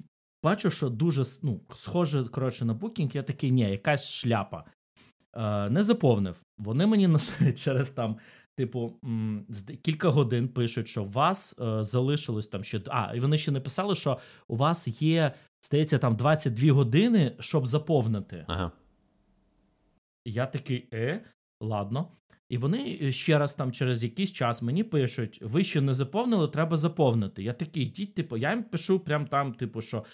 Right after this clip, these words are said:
Speaker 1: «Ваша сторінка виглядає як я-, якийсь там скам, я не буду заповнювати, згідно там, е, з правилами букінгу, е, я ніде не маю ніякі дані вказувати, йдіть нахер», типу. От,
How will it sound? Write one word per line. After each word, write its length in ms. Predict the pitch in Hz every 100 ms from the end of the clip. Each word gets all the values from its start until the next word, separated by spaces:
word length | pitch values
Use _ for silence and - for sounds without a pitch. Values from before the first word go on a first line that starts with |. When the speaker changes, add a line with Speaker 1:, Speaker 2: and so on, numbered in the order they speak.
| - -
Speaker 1:
«Ваша 260 | 151 214
сторінка 520 | 202 160 147 160 -
виглядає 560 | 127 127 127 123 151 135
як 220 | 127 127
я-, 80 | 117 -
якийсь 420 | 117 113 113 131
там 180 | - 101
скам, 440 | - - 160 202 196 - -
я 120 | 131
не 120 | 143 127
буду 280 | 135 131
заповнювати, 720 | 113 117 180 220 214 180 151
згідно 420 | 120 131 156 131 120
там, 360 | 117 110 92 - _ _ _ _ _ _ -
е, 140 | 113
з 300 | 107 120 123
правилами 580 | 113 135 135 123 120 117
букінгу, 640 | 110 247 247 185 143 139 - - - _
е, 160 | 117 117
я 140 | 151
ніде 300 | 151 127 165
не 100 | 170
маю 240 | 127 151 131
ніякі 340 | 127 139 135
дані 320 | 117 127 113
вказувати, 640 | 107 - 240 214 170 151 123
йдіть 280 | 107 151 123
нахер», 360 | 101 101 92
типу. 340 | - 87 - - - _ _ _ _ _ -
От, 260 | 120 95